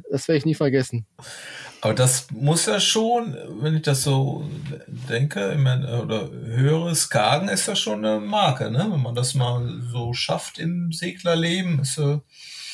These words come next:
Speaker 1: Gehört
Speaker 2: fast
Speaker 1: auch mit dazu irgendwie. Man
Speaker 2: Ja,
Speaker 1: muss das
Speaker 2: ne?
Speaker 1: schon mal gemacht
Speaker 2: Ja.
Speaker 1: haben. Also,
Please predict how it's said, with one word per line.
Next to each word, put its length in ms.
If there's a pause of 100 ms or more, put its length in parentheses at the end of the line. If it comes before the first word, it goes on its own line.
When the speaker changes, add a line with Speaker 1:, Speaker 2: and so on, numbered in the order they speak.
(1040)
Speaker 1:
Gehört 240
Speaker 2:
fast 60 (140)
Speaker 1:
auch 40
mit 160
dazu 380
irgendwie. 340
Man 100
Speaker 2:
Ja, 60
Speaker 1:
muss 80
das 120
Speaker 2:
ne? 40
Speaker 1:
schon 80
mal 100
gemacht 280
Speaker 2:
Ja. 140
Speaker 1:
haben. 120
Also, 220